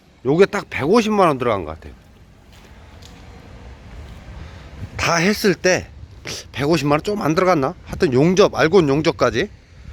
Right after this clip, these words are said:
한 백사십, 백삼십, 백사십 요 정도 들어, 들어간 것 같습니다. 하여튼 뭐 그렇다고 하는 얘기고요. 제 차도 언젠가는 수리를 해야 될 것 같습니다.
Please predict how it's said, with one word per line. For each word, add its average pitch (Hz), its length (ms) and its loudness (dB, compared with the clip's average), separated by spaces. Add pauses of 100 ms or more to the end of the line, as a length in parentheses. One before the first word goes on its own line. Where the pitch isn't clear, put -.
(1000)
한 - 80 -8 (120)
백사십, 185 720 -4
백삼십, 220 580 -2
백사십 - 720 -4 (140)
요 135 100 2
정도 143 260 2
들어, 131 160 -2 (100)
들어간 143 300 2
것 110 100 0
같습니다. 90 300 -8 (2750)
하여튼 110 200 -4
뭐 98 140 2
그렇다고 104 800 0 (120)
하는 123 360 -2
얘기고요. 104 580 0 (880)
제 - 140 -6
차도 120 300 2
언젠가는 110 500 2
수리를 139 400 -2
해야 139 160 0
될 123 120 0
것 - 100 -16
같습니다. 78 360 -10